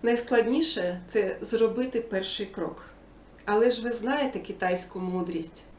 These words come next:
навіть шлях у тисячі лі починається з першого кроку. І, можливо, ваші кроки будуть маленькими, але саме вони і дадуть вам відчуття, що ви йдете вперед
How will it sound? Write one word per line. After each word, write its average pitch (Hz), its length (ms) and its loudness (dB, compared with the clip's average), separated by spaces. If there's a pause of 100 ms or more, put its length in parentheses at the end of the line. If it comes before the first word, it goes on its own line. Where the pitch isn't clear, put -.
(160)
навіть 208 320 2
шлях 233 680 -2
у 202 80 -6
тисячі 185 680 -4
лі 262 200 -4 (960)
починається 202 840 -4
з - 80 -10
першого 175 580 -6
кроку. 170 480 -8 (560)
І, 226 80 6
можливо, 240 720 2 (300)
ваші 339 320 6
кроки 349 380 0
будуть 320 340 0
маленькими, 254 720 2 (420)
але 214 240 2
саме 285 440 2
вони 262 600 4
і 208 80 -4
дадуть 202 520 -2
вам 220 220 0
відчуття, 220 540 0
що 214 260 -2
ви 208 220 0
йдете 190 480 -2
вперед 190 540 -2